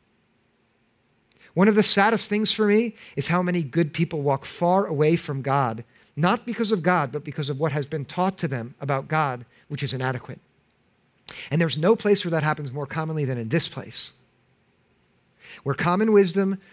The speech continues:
or what someone else told me or I read in a book from some person who I regard, uh, f-, uh, w-, w-, with integrity from many, many years ago or what I wish were true,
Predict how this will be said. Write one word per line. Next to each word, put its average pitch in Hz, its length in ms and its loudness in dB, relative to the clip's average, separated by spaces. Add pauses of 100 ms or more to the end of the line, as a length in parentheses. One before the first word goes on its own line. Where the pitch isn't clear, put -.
(120)
or 139 80 -6
what 147 160 0
someone 196 260 2
else 214 200 2
told 202 300 0
me 190 140 2
or 160 80 2
I 151 60 2
read 170 200 4
in 190 100 0
a 185 40 2
book 175 420 -2
from 151 420 -2
some 170 420 0
person 170 320 0
who 160 100 -2
I 156 60 2
regard, 156 500 0 (400)
uh, 160 100 -2
f-, - 220 -10
uh, 170 60 0
w-, 165 540 -2
w-, 165 280 -8
with 156 160 -2
integrity 175 440 2
from 170 140 -4
many, 175 140 2
many 165 160 0
years 196 300 4
ago 175 240 4
or 165 140 0
what 156 120 2
I 147 80 2
wish 202 220 4
were 190 80 -2
true, 165 320 -4